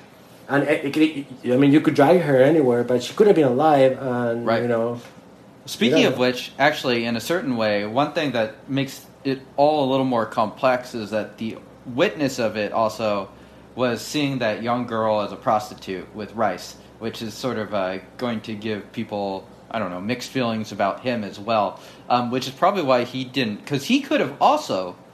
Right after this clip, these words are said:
Speaker 2: called someone, uh, to s-, see, to get the body too, but he
Speaker 1: Yeah.
Speaker 2: chose not to as well. So
Speaker 1: Yeah.
Speaker 2: it's not even just, uh, Dojun that could have potentially tried to get medical help.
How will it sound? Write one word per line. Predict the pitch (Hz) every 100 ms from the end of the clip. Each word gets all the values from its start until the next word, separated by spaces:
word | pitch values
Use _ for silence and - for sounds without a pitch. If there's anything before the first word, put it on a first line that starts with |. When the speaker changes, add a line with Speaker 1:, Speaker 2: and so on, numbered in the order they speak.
| - -
Speaker 2:
called | - 147 113 107
someone, | - 110 104 98 92 95 -
uh, | 104 98 92
to | - 107
s-, | - -
see, | - - 113 104 - -
to | 113
get | 107
the | -
body | 95 87 87 -
too, | 127 85 -
but | - 101
he | -
Speaker 1:
Yeah. | 170 233
Speaker 2:
chose | 107 -
not | 87 85
to | 101
as | 92 95
well. | 117 92 - - - - -
So | 127 107
Speaker 1:
Yeah. | 95
Speaker 2:
it's | 107 135
not | 135 135
even | 127 120
just, | 113 113 - -
uh, | 101 92
Dojun | 92 117 131 113 107 98 95
that | 92 80
could | - 104
have | 92 - - - - - -
potentially | - 117 101 98
tried | 95 92
to | 92
get | 90
medical | 90 98 95 87
help. | 85 80